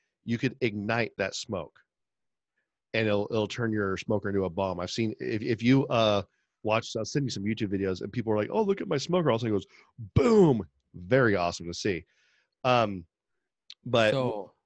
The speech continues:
Speaker 2: there's a smoke setting on it?
Speaker 1: There is on mine. So
Speaker 2: Or is it where you just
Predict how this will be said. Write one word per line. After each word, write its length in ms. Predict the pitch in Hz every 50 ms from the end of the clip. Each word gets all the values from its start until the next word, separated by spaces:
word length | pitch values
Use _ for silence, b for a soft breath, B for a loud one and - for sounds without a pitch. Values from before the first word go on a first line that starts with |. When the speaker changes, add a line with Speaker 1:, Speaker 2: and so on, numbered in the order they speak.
| _ _ _ - 113
Speaker 2:
there's 240 | 135 139 143 127
a 80 | 135 127
smoke 720 | 107 - - - - _ - 120 117 120 127 131 123 _ -
setting 560 | - - - - - 95 101 113 123 127 131
on 140 | 139 143 147
it? 240 | 160 156 - - _ _ _ _ _ _ _ _ _ b b b b b b b b _ _
Speaker 1:
There 180 | - 135 131 160
is 100 | 196 202
on 120 | 220 214 196
mine. 400 | 180 160 131 104 85 76 73 - - - _ _ _ _ _ _ _ _ _ _ -
So 320 | - - 123 117 113 110
Speaker 2:
Or 140 | 107 104 104
is 160 | 98 98 -
it 280 | 117 110 107 85 - _
where 240 | - 98 98 101 95
you 220 | 95 98 95 92 90
just 680 | 87 - - 92 85 87 - - - - _ - -